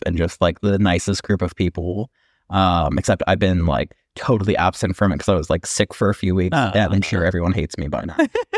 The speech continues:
Speaker 2: No,
Speaker 1: Um,
Speaker 2: no, no. I, I followed them on Instagram, and I really should show up sometime, but everyone,
Speaker 1: Please do.
Speaker 2: everyone looks like they're having so much fun.
Speaker 1: Yeah, it's, no, it's such a blast. Everyone's so cool. It's painful.
Speaker 2: <laughs>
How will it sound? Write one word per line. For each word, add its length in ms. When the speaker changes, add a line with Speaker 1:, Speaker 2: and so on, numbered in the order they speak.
Speaker 2:
No, 440
Speaker 1:
Um, 80
Speaker 2:
no, 280
no. 220
I, 480
I 260
followed 400
them 160
on 160
Instagram, 680
and 160
I 100
really 340
should 200
show 260
up 140
sometime, 540
but 200
everyone, 680
Speaker 1:
Please 40
do. 240
Speaker 2:
everyone 380
looks 220
like 140
they're 140
having 300
so 220
much 220
fun. 240
Speaker 1:
Yeah, 240
it's, 240
no, 200
it's 140
such 160
a 60
blast. 480
Everyone's 400
so 480
cool. 360
It's 120
painful. 640
Speaker 2:
<laughs> 40